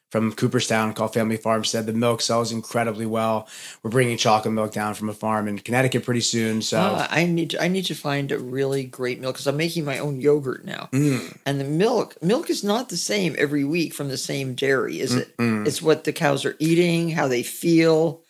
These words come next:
Speaker 1: Absolutely.
Speaker 2: And so I've been noticing, like, my last batch of yogurt was sour.
Speaker 1: Wow, interesting.
Speaker 2: Yeah.
Speaker 1: When the color of the milk changes as the cows get out on the grass,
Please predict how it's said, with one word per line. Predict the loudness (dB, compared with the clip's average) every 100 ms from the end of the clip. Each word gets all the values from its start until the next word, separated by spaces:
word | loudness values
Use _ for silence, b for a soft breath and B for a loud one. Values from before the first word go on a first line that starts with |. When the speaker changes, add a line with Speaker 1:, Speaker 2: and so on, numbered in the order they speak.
| 0
Speaker 1:
Absolutely. | 2 2 2 2 2 2
Speaker 2:
And | 0
so | 2
I've | 4 4
been | 4
noticing, | 4 4 2 0 -2 -2 -2 0
like, | 0 0
my | 0
last | 4 4 4
batch | 2 2 2
of |
yogurt | 4 4 4 2
was | 0 0
sour. | 0 0 -2 -4 -10 -6
Speaker 1:
Wow, | 2 4 6 4
interesting. | 2 2 2 0 -4 -2
Speaker 2:
Yeah. | 0 2 2 0 -4 B B -18 -4
Speaker 1:
When | 4 6 6 4 0
the | -2
color | 2 6 10 10
of | 8
the |
milk | 4 2 0 -6 -4
changes | 2 2 2 0 -2 -2 -6
as | -4 -4
the | -4
cows | -2 0 -2 -2
get | -4
out | -4
on | -6
the | -8
grass, | -12 -12 -10 -10